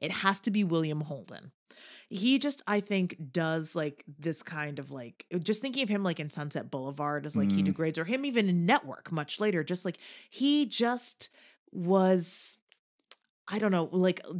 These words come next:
Speaker 1: d-, doing exactly what I think this role
Speaker 2: Okay.
Speaker 1: needs in the style of the time,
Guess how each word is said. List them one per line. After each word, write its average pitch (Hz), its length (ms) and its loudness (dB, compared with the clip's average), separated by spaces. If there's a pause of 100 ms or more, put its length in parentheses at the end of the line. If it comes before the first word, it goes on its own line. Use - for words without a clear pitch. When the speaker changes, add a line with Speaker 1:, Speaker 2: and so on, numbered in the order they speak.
Speaker 1:
d-, - 180 -10
doing 233 340 0
exactly 170 580 2
what 151 140 0
I 139 80 -6
think 151 220 -6
this - 180 -4
role 143 140 2
Speaker 2:
Okay. 175 140 4
Speaker 1:
needs - 220 4
in 233 160 4
the 214 100 6
style 214 520 4
of 165 140 0
the 165 80 0
time, 107 400 -12